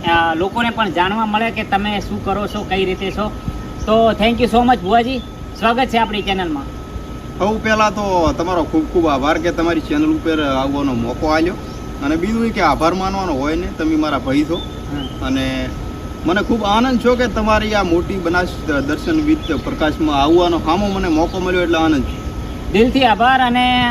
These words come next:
Speaker 1: અમે પણ, અ, તમને, અ, ઘણા સમયથી ઓળખીએ છીએ, બહુ રાહ જોઈ તમારે કે
Speaker 2: હમ.
Speaker 1: તમે અમને ઇન્ટરવ્યૂ આપો. તો આજે તમારા જીવનની કેટલીક, અ, જાણકારીઓ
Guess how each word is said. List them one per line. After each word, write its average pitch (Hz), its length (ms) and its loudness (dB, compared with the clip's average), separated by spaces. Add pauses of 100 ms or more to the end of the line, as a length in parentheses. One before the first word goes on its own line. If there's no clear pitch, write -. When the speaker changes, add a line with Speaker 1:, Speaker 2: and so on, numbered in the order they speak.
(200)
Speaker 1:
અમે 226 240 4
પણ, 240 220 2
અ, 226 400 2 (140)
તમને, 226 320 2
અ, 185 440 2
ઘણા 196 180 0
સમયથી 226 380 0
ઓળખીએ 226 420 0
છીએ, 226 140 2 (200)
બહુ 269 300 2
રાહ 226 220 4
જોઈ 220 200 -2
તમારે 220 380 -2
કે 294 120 0
Speaker 2:
હમ. 214 60 -2
Speaker 1:
તમે 214 200 -2
અમને 208 200 -2
ઇન્ટરવ્યૂ 202 340 -4
આપો. 220 260 -2 (560)
તો 240 60 6 (260)
આજે 240 300 2
તમારા 247 340 2
જીવનની 240 560 0
કેટલીક, 233 600 -2
અ, 190 460 4
જાણકારીઓ 220 880 0